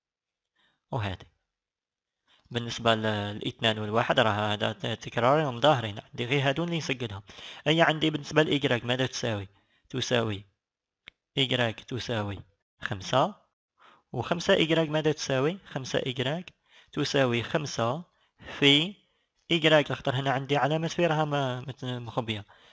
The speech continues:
هنا عندي خمسة في إي-، إيكغيك كم يساوي؟ خمسة، مع جينا خمسة في خمسة، لخاطر إيكغيك هو، إيكغيك هو خمسة. أي جينا خمسة بخمسة، خمسة وعشرون. معناتها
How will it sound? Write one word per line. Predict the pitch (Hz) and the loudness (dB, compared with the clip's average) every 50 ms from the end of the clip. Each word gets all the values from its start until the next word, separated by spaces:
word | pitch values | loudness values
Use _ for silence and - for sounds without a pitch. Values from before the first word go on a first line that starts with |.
| _ _ | _ _
هنا | - 131 131 123 110 98 - _ _ _ _ _ _ _ _ _ _ _ | -4 -2 0 0 -2 -2 -8 _ _ _ _ _ _ _ _ _ _ _
عندي | - - 131 139 135 143 - | -2 -2 -2 2 2 2 2
خمسة | - - 151 143 - - 170 175 | 2 0 -2 -2 0 2 2 2
في | - - | 4 2
إي-، | 156 - 131 127 123 - | 2 4 4 4 4 2
إيكغيك | 151 160 175 165 160 147 | 2 2 4 4 4 2
كم | - - 156 | 2 -2 -2
يساوي؟ | 156 151 143 - - 117 113 117 117 | -2 -4 -4 -2 -2 0 0 0 0
خمسة، | - - 170 123 - 120 110 | -2 -2 -2 -2 -4 -6 -8
مع | 107 120 - | -8 -8 -10
جينا | 110 107 - 120 117 117 | -8 -6 -4 -2 -2 -2
خمسة | - - 139 131 - - 117 101 101 | -2 -4 -6 -6 -4 -4 -4 -6 -6
في | - - 127 123 110 - _ _ _ _ _ _ _ _ _ - | -4 -4 -2 -2 -2 -6 _ _ _ _ _ _ _ _ _ -6
خمسة، | - - 107 95 - - 131 139 | -6 -4 -4 -4 -6 -4 -2 -2
لخاطر | 165 143 - - - - - - | -2 -4 -8 -6 -4 -4 -2 -2
إيكغيك | 120 113 139 143 165 151 - - | -2 -2 0 -2 -2 -2 -2 -4
هو، | 117 117 117 127 139 151 190 220 - _ _ _ _ _ _ _ _ _ _ _ _ _ _ _ _ _ _ _ _ _ _ _ _ - | -2 0 2 2 2 2 0 -4 -10 _ _ _ _ _ _ _ _ _ _ _ _ _ _ _ _ _ _ _ _ _ _ _ _ -8
إيكغيك | 123 110 123 135 160 156 - 123 | -4 -2 0 0 0 0 0 -2
هو | 131 151 185 196 | 2 4 4 4
خمسة. | - - 113 104 - - - _ _ _ _ _ _ - | 2 0 -6 -8 -12 -14 -16 _ _ _ _ _ _ -2
أي | 156 151 143 | 2 2 2
جينا | 131 - 139 127 123 | 2 2 0 0 0
خمسة | - - 151 147 - 147 | -2 -2 -6 -2 0 -2
بخمسة، | 131 - - 131 120 - - 147 160 190 180 - _ _ _ _ _ _ _ | 0 0 -4 -6 -4 0 2 2 2 0 -4 -10 _ _ _ _ _ _ _
خمسة | - - 139 131 127 - - 156 165 185 190 185 - _ _ _ _ _ | -10 -10 -8 -8 -4 -2 0 0 0 0 -2 -6 -14 _ _ _ _ _
وعشرون. | - 147 143 127 123 - 123 120 98 101 104 | 2 2 4 4 2 2 -2 -4 -8 -8 -4
معناتها | 113 110 113 117 113 - 117 117 107 101 | -4 -4 -4 -4 -6 -4 -2 -2 -2 -2